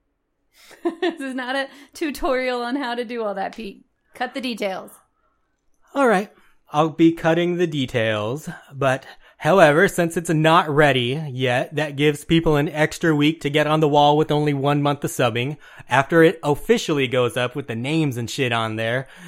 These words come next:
Speaker 2: it will be a little bit longer sub-wise to get your name up there.
Speaker 1: We're thinking three months.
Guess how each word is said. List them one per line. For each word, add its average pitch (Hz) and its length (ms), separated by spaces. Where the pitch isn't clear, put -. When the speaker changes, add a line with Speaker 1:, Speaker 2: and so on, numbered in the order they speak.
Speaker 2:
it 180 60
will 214 140
be 180 300
a 151 200
little 202 280
bit 208 180
longer 151 580
sub-wise 120 800
to - 80
get 120 240
your 131 80
name 113 300
up 98 160
there. 92 260
Speaker 1:
We're 233 120
thinking 247 260
three 220 280
months. 196 540